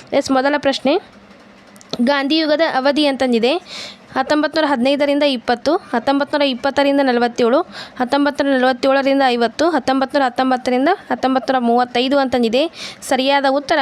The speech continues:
ಹತ್ತೊಂಬತ್ತು ನೂರ ಇಪ್ಪತ್ತರಿಂದ ಹತ್ತೊಂಬತ್ತು ನೂರ ನಲವತ್ತೇಳು. ಓಕೆ, ಮುಂದಿನ ಪ್ರಶ್ನೆ, ಇವರು ದಕ್ಷಿಣ ಆಫ್ರಿಕಾಕ್ಕೆ ಹೋಗಲು ಕಾರಣ ಅಂತಂದಿದೆ. ಎಸ್, ಇದು ಟಿ ಇ ಟಿ ಎರಡು ಸಾವಿರದ ಹದಿನೆಂಟರ ಒಂದು ಪ್ರಶ್ನೆ ಅಂತಂದೇ ಹೇಳ್ಬೋದು. Already ಟಿ ಇ ಟಿಯಲ್ಲಿ ಇದನ್ನ ಪ್ರಶ್ನೆಯನ್ನ ಕೇಳಿರ್ತಾರ.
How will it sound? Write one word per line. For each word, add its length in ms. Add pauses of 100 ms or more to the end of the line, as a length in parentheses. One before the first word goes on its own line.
(100)
ಹತ್ತೊಂಬತ್ತು 500
ನೂರ 80
ಇಪ್ಪತ್ತರಿಂದ 600 (120)
ಹತ್ತೊಂಬತ್ತು 440
ನೂರ 120
ನಲವತ್ತೇಳು. 580 (560)
ಓಕೆ, 280
ಮುಂದಿನ 400
ಪ್ರಶ್ನೆ, 460 (300)
ಇವರು 320
ದಕ್ಷಿಣ 380
ಆಫ್ರಿಕಾಕ್ಕೆ 600
ಹೋಗಲು 440
ಕಾರಣ 400
ಅಂತಂದಿದೆ. 460
ಎಸ್, 480
ಇದು 140
ಟಿ 260
ಇ 40
ಟಿ 120
ಎರಡು 240
ಸಾವಿರದ 260
ಹದಿನೆಂಟರ 420
ಒಂದು 180
ಪ್ರಶ್ನೆ 340
ಅಂತಂದೇ 300
ಹೇಳ್ಬೋದು. 560 (480)
Already 320
ಟಿ 180
ಇ 40
ಟಿಯಲ್ಲಿ 300
ಇದನ್ನ 160 (100)
ಪ್ರಶ್ನೆಯನ್ನ 440
ಕೇಳಿರ್ತಾರ. 540